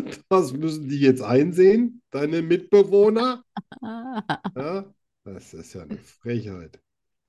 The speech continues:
Speaker 2: <laughs>
Speaker 1: Ein Kostümbild kriegen wir von dir.
Speaker 2: Ja.
Speaker 1: Noch dieses Jahr. Nicht, dass du hier denkst, hier, du hast hier jahrelang Zeit.
Speaker 2: Okay, okay,
Speaker 1: Und
Speaker 2: das
Speaker 1: ich bin
Speaker 2: suche
Speaker 1: ja
Speaker 2: ich.
Speaker 1: froh, dass du jetzt keinen Maggi mehr hast und Tütensuppen auch nicht mehr aufreißt.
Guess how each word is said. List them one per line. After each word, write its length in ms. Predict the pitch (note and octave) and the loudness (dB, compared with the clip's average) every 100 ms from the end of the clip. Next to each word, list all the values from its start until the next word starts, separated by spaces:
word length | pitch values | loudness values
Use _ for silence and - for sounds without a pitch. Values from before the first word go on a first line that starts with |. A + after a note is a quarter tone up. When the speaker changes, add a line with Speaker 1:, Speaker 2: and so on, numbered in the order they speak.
| _ _ | _ _
Speaker 2:
<laughs> 1120 | B3 A#3 - - - - F4+ - - - - _ | -6 -6 -4 -2 0 0 -2 -4 -10 -10 -14 _
Speaker 1:
Ein 200 | B2 B2 | -2 -2
Kostümbild 720 | B2 A#2+ - - C#3 F3 G#3 - | 0 -2 -4 -6 -4 -2 -4 -6
kriegen 280 | G#3 G3+ | -8 -6
wir 100 | G#3 | -6
von 280 | G3+ G#3 G3+ | -6 -8 -8
dir. 180 | G3+ A3 A3 - - | -6 -6 -8 -12 -6
Speaker 2:
Ja. 240 | A#2 - | 0 0
Speaker 1:
Noch 120 | - - - | -2 -12 -8
dieses 580 | B2+ C#3 D3 D#3+ F#3+ E3+ | -6 -4 -6 -6 -8 -4
Jahr. 320 | G3+ G#3 G#3+ | -2 0 -2
Nicht, 220 | D3+ - | -4 -6
dass 160 | G2+ - | -12 -10
du 80 | G2 | -10
hier 120 | F#2 | -8
denkst, 260 | G#2 G2 - | -10 -10 -10
hier, 120 | G2 | -10
du 120 | F2+ | -10
hast 160 | F#2+ - | -16 -16
hier 120 | E2 | -16
jahrelang 520 | F2 G#2+ F2+ D#2+ - _ | -12 -12 -12 -18 -20 _
Zeit. 380 | B2+ A#2 F#2+ _ _ | -4 -4 -6 _ _
Speaker 2:
Okay, 560 | G#3+ G#3+ - G3 G3+ B3+ | -8 -8 -6 -4 -2 -4
okay, 300 | G3 G3 G3+ | -8 -8 -4
Speaker 1:
Und 80 | B2+ | -2
Speaker 2:
das 80 | D3 | -2
Speaker 1:
ich 100 | C#3+ | -4
bin 120 | D3 | -4
Speaker 2:
suche 100 | C#3 | 2
Speaker 1:
ja 80 | B2 | 2
Speaker 2:
ich. 60 | A#2 | 0
Speaker 1:
froh, 480 | - C#3+ F#3 G3 | -2 2 6 8
dass 380 | F#3+ D3+ C#3+ - | 6 2 -4 -6
du 560 | - C#3+ C#3+ C#3 C#3 C3+ | -10 -6 -6 -4 -2 0
jetzt 460 | B2+ B2+ B2+ - - | 2 2 -2 -16 -6
keinen 360 | B2+ A#2 A2+ | 0 2 2
Maggi 360 | A2 A#2+ C3 C#3 | 0 0 -2 0
mehr 260 | C3 B2 A2 | 0 0 -2
hast 260 | B2 - | -6 -8
und 160 | A2 G#2 | -12 -8
Tütensuppen 640 | A#2+ B2 B2 A2+ A#2 A#2 F#2+ | -6 -4 -4 -4 -8 -8 -8
auch 160 | F#2+ | -8
nicht 180 | G2 F2 | -8 -10
mehr 140 | E2 | -16
aufreißt. 640 | E2 D#2 - E2 E2 - | -18 -20 -20 -20 -20 -20